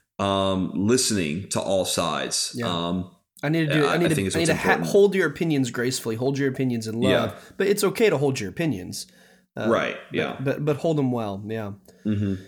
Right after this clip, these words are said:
Speaker 2: Yeah, I, I feel like here, here's what I've been thinking about with all these. So, you know, we talked about, you know, Paul Maxwell, so former Desiring God,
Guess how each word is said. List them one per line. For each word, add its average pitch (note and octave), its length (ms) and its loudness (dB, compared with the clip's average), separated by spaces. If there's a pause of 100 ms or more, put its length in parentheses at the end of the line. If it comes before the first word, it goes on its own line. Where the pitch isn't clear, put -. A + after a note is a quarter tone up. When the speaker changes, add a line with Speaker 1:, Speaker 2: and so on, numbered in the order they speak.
(400)
Speaker 2:
Yeah, C3 280 0
I, D3 260 -2
I G3+ 40 2
feel G#3 200 4
like E3 240 4
here, - 300 -2
here's G3+ 240 2
what E3 80 2
I've D3+ 160 4
been C#3+ 100 0
thinking C3+ 220 0
about B2 180 0
with B2 120 -2
all A#2+ 100 0
these. A2 200 -4
So, C3+ 80 -2
you C3 140 -2
know, C3 120 2
we B2+ 100 -2
talked C#3+ 220 -4
about, B2 440 -2
you C3 80 -2
know, A2 120 -2
Paul D#3 260 -2
Maxwell, B2+ 440 -2
so A#2 180 -2
former C3 560 2
Desiring C#3 460 2
God, C3 540 2